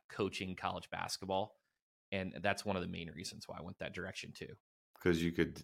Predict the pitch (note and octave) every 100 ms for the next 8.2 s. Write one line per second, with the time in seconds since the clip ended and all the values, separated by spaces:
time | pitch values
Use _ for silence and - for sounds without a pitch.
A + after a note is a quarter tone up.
0 | - - E2 D#2 - - D2 E2 C#2+ E2+
1 | D#2 D#2 C#2+ D#2 D2+ - - D#2+ D2 D2+
2 | C#2+ - - F#2+ F2+ E2+ - E2 C#2+ D2
3 | C#2+ D#2+ C#2+ C#2 - - - - - -
4 | - - - A2 - G#2+ A2 A2+ - -
5 | _ - - - - - - - F3+ G#3+
6 | C3+ D3+ D#3+ A#2+ G#2 - D3 C3+ A#2+ B2+
7 | C3+ - C3+ B2+ - A#2 A2 - G#2+ G2+
8 | A2+ B2+